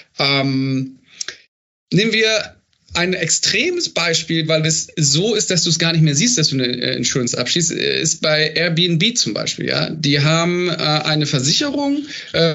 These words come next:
wenn du dort dein, dein, äh, dein dein Apartment oder dein, dein, deine Wohnung zur Verfügung stellst, dann schließt du automatisch, äh, eine Versicherung mit ab, die dir, äh, sagen wir mal, m, bestimmte Schäden, äh, ersetzt. Du hast gar keine Wahl.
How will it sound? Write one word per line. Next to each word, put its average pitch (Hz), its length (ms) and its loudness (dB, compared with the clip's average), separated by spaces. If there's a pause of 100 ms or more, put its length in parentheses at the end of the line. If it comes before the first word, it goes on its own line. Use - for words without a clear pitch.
wenn 165 260 2
du 170 120 4
dort 160 420 2
dein, 147 420 0
dein, 127 440 0
äh, 123 680 -2
dein 64 680 -2 (800)
dein 226 160 0
Apartment 180 500 -2
oder 131 160 0
dein, 120 500 -4
dein, - 220 -6
deine - 280 -6
Wohnung 247 280 0
zur 226 120 0
Verfügung 196 320 0
stellst, 196 300 0
dann 143 140 2
schließt 165 380 0
du 156 60 2
automatisch, 143 920 0 (320)
äh, 131 60 0
eine 131 160 2
Versicherung 131 520 2
mit 120 140 -2
ab, 160 220 -4
die 135 100 0
dir, 131 420 0
äh, 120 220 0
sagen 127 200 0
wir 120 60 0
mal, 117 260 0
m, 135 440 -2
bestimmte 123 360 0
Schäden, 120 540 0
äh, 117 160 0
ersetzt. 113 460 -2
Du 156 60 0
hast 196 100 0
gar 254 80 -2
keine 208 260 -2
Wahl. 151 360 -4